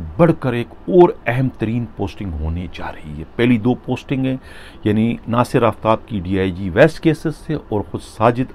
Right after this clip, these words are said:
आमिर सदरुद्दी की एसएसपी हैदराबाद केसेस से, ये दोनों पोस्टिंगें तो तोप के गोले थे जो कि आईजी सिंध पर जाकर गिरे।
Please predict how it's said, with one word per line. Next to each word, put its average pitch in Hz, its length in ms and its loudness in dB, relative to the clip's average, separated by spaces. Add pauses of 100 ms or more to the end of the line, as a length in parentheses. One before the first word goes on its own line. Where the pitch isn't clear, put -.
आमिर 98 220 -4
सदरुद्दी 90 500 -8
की - 280 -12
एसएसपी - 560 -10
हैदराबाद 73 520 -10 (140)
केसेस - 260 -14
से, 147 100 -8
ये 147 240 -4
दोनों 208 280 2
पोस्टिंगें 190 540 -2 (500)
तो 147 80 2 (160)
तोप 170 220 10 (140)
के 135 80 0 (120)
गोले 127 280 8 (140)
थे 98 120 -4 (280)
जो 87 140 -6
कि 117 180 -8 (140)
आईजी 98 360 -2
सिंध 95 260 -8
पर 85 160 -10
जाकर 73 320 -8
गिरे। - 240 -12